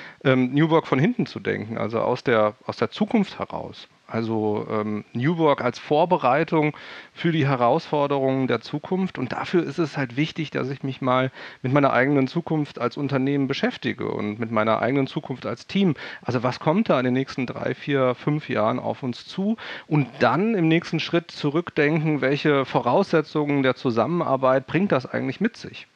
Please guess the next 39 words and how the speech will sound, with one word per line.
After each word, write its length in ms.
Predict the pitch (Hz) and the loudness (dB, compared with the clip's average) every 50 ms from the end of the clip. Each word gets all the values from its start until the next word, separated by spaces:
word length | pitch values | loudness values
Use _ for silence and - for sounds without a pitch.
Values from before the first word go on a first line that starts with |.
| _ _ _ _ _ - | _ _ _ _ _ 0
Und 200 | - 143 135 117 - | 2 2 2 2 2
dann 320 | - 131 151 185 220 208 - | 0 0 2 2 0 2 2
kann 200 | - 160 143 147 | 4 2 4 4
man 500 | 147 139 139 139 135 131 - 127 117 117 | 4 4 4 4 2 0 0 -2 0 2
den 160 | 131 131 127 | 2 2 2
Schritt 200 | - - 151 - | 2 0 0 0
zurückgehen 520 | - - 127 139 147 - - 147 143 143 | -2 -4 -4 -4 -4 -2 -2 0 2 2
und 160 | 139 127 117 104 | 2 2 2 4
welche 260 | 117 120 139 - 170 | 2 2 2 0 -4
Praktik, 560 | - - - 143 - - - 156 139 123 - - - - - - - - - | -4 0 -2 -2 -2 0 0 2 2 2 0 -4 -14 -14 -14 -16 -18 -8 0
ähm, 360 | - 143 139 135 131 131 123 - | 2 4 4 6 4 4 2 2
kann 160 | - 147 156 | 2 2 4
uns 140 | 156 143 - | 2 4 2
dabei 280 | 147 123 127 127 131 | 2 2 4 4 4
hilfreich 480 | 135 180 214 202 - - 101 92 - - | 4 4 4 2 0 -2 -2 -2 -2 -4
sein? 260 | - - 95 98 98 | -4 -2 -2 -2 0
Also 200 | 104 120 120 110 | 0 0 0 0
zum 180 | - 147 139 131 | 2 2 2 4
Beispiel 380 | 135 135 147 143 - - 131 | 4 4 4 2 2 2 2
die 100 | 123 117 | 2 2
zweiunddreißig-Stunden-Woche, 960 | - - 123 120 123 123 120 110 117 120 120 - - 151 156 156 143 151 139 | 0 0 0 0 2 2 2 0 0 0 -2 -2 0 0 0 2 0 2 2
aber 180 | 139 - 151 143 | 2 2 0 0
vielleicht 280 | - 151 151 156 151 165 | 0 0 0 0 0 0
ist 80 | 170 | -2
es 160 | 160 160 156 | -2 0 0
auch 180 | 156 139 139 - | 0 0 0 0
was 160 | 143 135 - | -2 -4 -2
ganz 240 | - 131 127 127 - | -2 -4 -4 -2 -2
anderes. 460 | - 131 139 127 107 87 - 71 - | -4 -2 -2 -2 -2 -4 -4 -4 -4
Und 540 | - - - - - - - - - - 113 | -4 -6 -6 -14 -14 -12 -12 -12 -6 -2 0
das 120 | 117 - | 0 2
finde 180 | - 190 170 170 | 4 4 6 6
ich 120 | 156 139 | 4 4
wichtig. 320 | 151 170 165 - 175 156 - | 4 2 2 2 0 -2 0
Zum 160 | - 139 - | 0 0 0
einen, 500 | - 117 120 147 170 190 202 220 226 226 - | 2 2 2 2 4 4 4 2 2 0 -2
ja, 280 | 139 123 131 160 175 170 | -2 -2 0 0 -2 -2
die, 440 | 156 156 156 151 143 139 131 127 120 | -4 -4 -6 -4 -2 -2 -2 -2 -4
äh, 400 | - - 127 117 113 110 110 | -4 -2 0 2 2 2 2